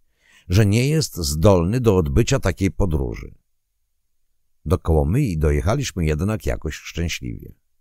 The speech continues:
Wyszliśmy na dworzec. Nikt nas nie zatrzymywał. Zresztą tu, jak wszędzie w tym czasie, kręciło się moc ludzi.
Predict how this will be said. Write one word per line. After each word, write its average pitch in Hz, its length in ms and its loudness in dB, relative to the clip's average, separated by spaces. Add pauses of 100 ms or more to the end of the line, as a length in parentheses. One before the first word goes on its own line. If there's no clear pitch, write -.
(680)
Wyszliśmy 139 500 -4
na 90 120 -2
dworzec. 57 580 -8 (720)
Nikt 165 420 -6
nas 69 320 -6
nie 76 140 -4
zatrzymywał. 67 840 -6 (1000)
Zresztą 120 500 -2
tu, 76 540 -2
jak - 280 -10
wszędzie 104 380 0
w - 40 -8
tym 82 160 -2
czasie, 113 320 0
kręciło 95 440 -4
się 143 240 0
moc 160 340 -4
ludzi. 71 520 -4